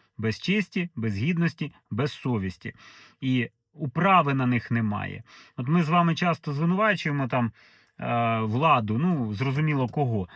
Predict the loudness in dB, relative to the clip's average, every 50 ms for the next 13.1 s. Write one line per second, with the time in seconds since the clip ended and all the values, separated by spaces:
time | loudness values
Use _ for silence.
0 | -20 _ _ _ -8 -4 -2 -2 -2 -2 -2 0 2 2 2 2 0 0 0 0
1 | 2 2 4 4 2 2 0 -2 -4 -2 -2 -2 0 4 4 4 4 4 2 0
2 | 0 -2 -4 -8 -8 -4 -2 -2 0 0 0 0 2 2 2 2 0 0 -2 0
3 | 0 0 0 0 0 0 -2 0 0 -4 -6 -2 0 0 0 2 0 -2 -2 -4
4 | -2 0 0 0 0 -2 0 0 2 2 4 4 4 2 2 0 -4 -6 -8 -10
5 | -10 -12 -20 -20 -20 -20 _ _ -6 -2 0 0 2 0 0 -2 -2 -2 -2 0
6 | 0 0 -2 -4 -6 -2 2 2 4 4 4 2 2 0 -2 -6 _ -6 -6 -4
7 | -2 -2 -4 -4 -4 -6 -4 -2 -2 -2 -2 -4 -6 -10 _ -20 -20 -20 -20 -20
8 | -20 _ -8 -4 -2 0 0 0 0 0 0 0 2 2 4 4 4 4 4 4
9 | 4 2 0 -2 -4 -6 -4 -4 -2 2 2 4 4 4 4 2 2 0 0 0
10 | 0 -2 -2 0 0 0 0 2 2 2 2 2 0 0 -2 -2 -2 -2 -4 -2
11 | -2 -2 0 0 0 2 2 2 2 2 2 2 2 2 0 -2 -4 -4 -2 0
12 | 0 0 0 0 0 0 0 0 0 -2 -2 -2 -2 -2 -2 0 -2 -2 -2 -4
13 | -6